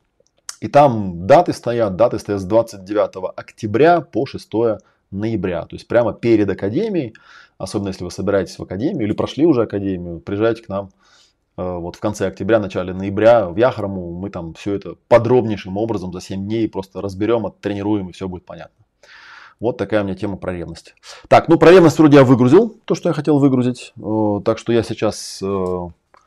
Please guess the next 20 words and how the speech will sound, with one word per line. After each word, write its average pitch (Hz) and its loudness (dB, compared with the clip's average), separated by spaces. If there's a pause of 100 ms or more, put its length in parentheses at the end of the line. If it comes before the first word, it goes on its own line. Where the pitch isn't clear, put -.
(580)
сделаю 104 0
перерыв 110 0
и 98 -8
посмотрю, 101 -2
какие 101 -4
мне 98 -2
там 95 -4
написали 98 -2
комментарии 120 0
по 147 -4
поводу 160 2
ревности. 180 2 (2750)
Надеюсь, 120 0
я 110 2
донес 113 -2
свою 98 -4
идею. 311 2
Если 107 -2
не 101 -8
донес, - -6